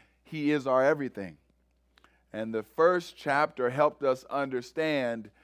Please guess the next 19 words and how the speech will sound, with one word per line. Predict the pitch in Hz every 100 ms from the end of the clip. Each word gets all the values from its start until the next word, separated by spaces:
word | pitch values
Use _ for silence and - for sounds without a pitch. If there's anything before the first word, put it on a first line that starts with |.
| - _
that, | 120 127 127
uh, | 123 123 120 117 107 _ _ -
Jesus | 117 156 139 123
was | 117
greater | 110 143 151
than | 131 120
angels. | 104 147 139 117 98
Any | 139 165 151 - -
spiritual | - - _ 185 180 170 156 156
revelation, | 151 147 139 147 151 - 113
any | 120 170 165
type | - 156 151
of | 127 113 - -
miraculous | 131 131 160 175 175 151 139
thing | - 170 165
that | 143 151
you |
could | 127 147
imagine, | 131 147 156 143 120 117